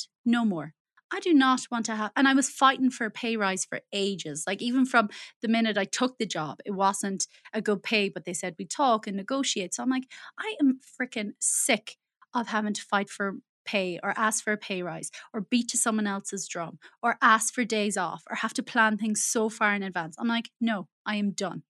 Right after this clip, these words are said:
I am done. I am done. I am done." 'Cause I also knew from all my travels and experiences, I was like, "It's never gonna give me the life that I want."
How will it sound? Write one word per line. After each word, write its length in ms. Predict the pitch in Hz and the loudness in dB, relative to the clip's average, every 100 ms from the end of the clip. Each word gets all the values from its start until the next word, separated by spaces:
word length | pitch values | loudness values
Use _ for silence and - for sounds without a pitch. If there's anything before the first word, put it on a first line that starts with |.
| - | -10
I 100 | 196 | -6
am 160 | 190 | -4
done. 340 | 190 247 285 285 | 0 2 4 2
I 100 | 226 | 0
am 140 | 226 | -2
done. 320 | 214 190 190 190 | -2 -4 -6 -8
I 80 | 175 | -8
am 140 | 175 | -8
done." 240 | 165 - - - - - | -8 -12 -14 -14 -16 -6
'Cause 180 | - 269 - | -2 0 4
I 160 | 269 254 | 2 4
also 380 | 285 339 - | 4 4 2
knew 280 | 262 220 190 | 2 2 0
from 220 | 180 202 226 | -4 -10 -2
all 200 | 220 240 | 0 2
my 260 | 247 233 - | 2 0 -4
travels 440 | - 214 214 208 | -2 -2 -2 -4
and 120 | 185 185 | -6 -8
experiences, 840 | 190 - 285 294 254 254 170 180 - - - | -6 0 4 4 4 2 -4 -8 -12 -16 -6
I 40 | |
was 120 | 277 254 | -2 0
like, 200 | 190 - _ - | 0 -4 _ -16
"It's 180 | - - | 0 8
never 300 | 277 320 370 | 8 8 2
gonna 240 | 311 285 | 6 6
give 300 | 262 262 269 | 6 2 2
me 140 | 269 247 | 4 4
the 120 | 214 | 4
life 360 | 214 214 226 - | 0 0 0 -2
that 100 | 208 | -2
I 100 | 196 | 0
want." 500 | 202 302 247 - - | 2 2 0 -4 -6